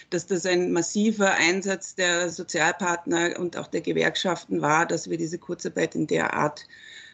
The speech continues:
ähm, bekommen. Ähm, gut war auch die durchgehend, gut trotz Pandemie, guten K V, Kollektivvertragsabschlüsse. Ähm, das hilft natürlich auch immer, ähm, für die Stimmung.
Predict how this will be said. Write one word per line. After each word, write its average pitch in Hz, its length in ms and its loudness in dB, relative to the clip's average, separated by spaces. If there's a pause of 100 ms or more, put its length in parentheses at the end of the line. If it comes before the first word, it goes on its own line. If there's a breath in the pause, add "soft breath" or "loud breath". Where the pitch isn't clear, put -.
(100)
ähm, 156 300 2
bekommen. 156 720 -2
Ähm, 165 480 2 (1000)
gut 214 280 2
war 208 320 6
auch 208 160 0
die 202 500 -2
durchgehend, 214 800 2
gut 220 240 -4
trotz 202 340 0
Pandemie, 202 520 2
guten 196 560 0
K 180 140 -2
V, 180 360 2
Kollektivvertragsabschlüsse. 208 1800 0
Ähm, 180 400 2
das 185 220 -4
hilft 202 320 -2
natürlich 190 440 -2
auch 170 240 2
immer, 190 380 2 (440 loud breath)
ähm, 180 360 4
für 185 160 -2
die 165 160 -4
Stimmung. 226 680 4